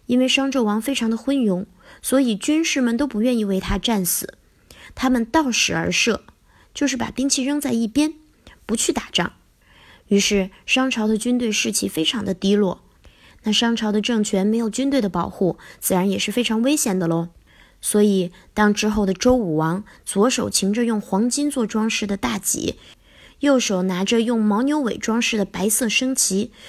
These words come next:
坐着战车，势不可挡地杀来的时候，所到之处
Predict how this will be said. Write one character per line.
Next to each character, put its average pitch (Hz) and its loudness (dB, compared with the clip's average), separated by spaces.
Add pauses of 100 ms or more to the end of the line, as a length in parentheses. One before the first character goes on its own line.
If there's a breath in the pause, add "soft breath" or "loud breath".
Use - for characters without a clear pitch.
(120)
坐 277 0
着 214 0
战 220 2
车， 269 0 (260 loud breath)
势 - 0
不 233 -2
可 233 0
挡 214 0
地 208 -2
杀 240 2
来 208 0
的 190 -2
时 - -2
候， 175 -2 (320 loud breath)
所 - -2
到 240 0
之 233 -4
处 214 0